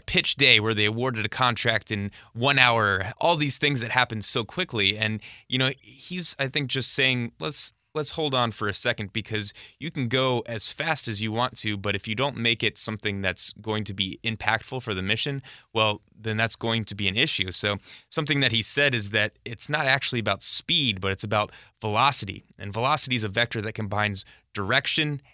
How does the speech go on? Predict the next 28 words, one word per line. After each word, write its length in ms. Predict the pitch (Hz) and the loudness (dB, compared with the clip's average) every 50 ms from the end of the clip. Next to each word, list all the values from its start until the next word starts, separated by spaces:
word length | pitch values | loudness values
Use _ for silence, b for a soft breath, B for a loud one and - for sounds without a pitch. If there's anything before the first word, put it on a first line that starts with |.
| b b _ | b b _
and 260 | 107 110 113 117 113 | 2 2 2 4 2
speed. 400 | - - - - 98 82 - 87 - - | 0 -2 -4 -6 -10 -10 -12 -14 -14 -10
So 180 | - 107 104 | -6 -2 0
having 300 | 104 123 127 127 131 127 | 2 2 2 2 0 0
that 160 | 123 117 101 | -2 -2 -2
direction 500 | - 98 98 110 127 135 - - 135 110 | -4 -2 0 2 2 2 0 -2 -2 -2
and 140 | 98 95 95 | -2 -2 0
having, 340 | 113 117 120 117 113 110 104 B B B B B B | 0 0 2 0 0 -2 -4 B B B B B B
uh, 220 | - 104 107 113 | -2 -2 0 0
a 60 | 113 - | -2 -6
place 340 | - - 139 143 135 - | -4 -2 -2 -2 0 -2
that 80 | - 120 | -4 -4
you're 120 | 113 110 | -4 -4
going 480 | 107 104 127 123 127 127 127 123 120 - | -2 0 0 2 2 2 2 0 0 -2
and, 240 | - 107 101 104 - | -2 -2 -2 -2 -2
and 300 | - 104 98 98 101 107 | -4 -4 -4 -2 -2 0
knowing 360 | 117 127 131 135 135 131 123 | 0 0 2 2 2 2 0
that 120 | 113 104 90 | 0 0 0
you're 180 | 101 101 101 | 0 -2 -2
going 320 | 98 95 107 110 110 113 107 | -2 -2 -2 0 0 -2 -2
to 100 | - - | -4 -6
get 200 | 104 110 117 104 | -4 -2 -2 0
somewhere 320 | - - 113 110 107 110 107 | 0 -2 -2 0 0 0 0
that's 200 | 98 101 - - | 0 -2 -4 -4
going 240 | - 104 98 92 | -4 -4 -4 -4
to 60 | 92 92 | -6 -8
help 300 | - - 127 131 123 - | -6 -4 -4 -4 -4 -4
someone 460 | - - 107 98 98 98 95 98 | -4 -4 -4 -2 -2 -2 -2 -2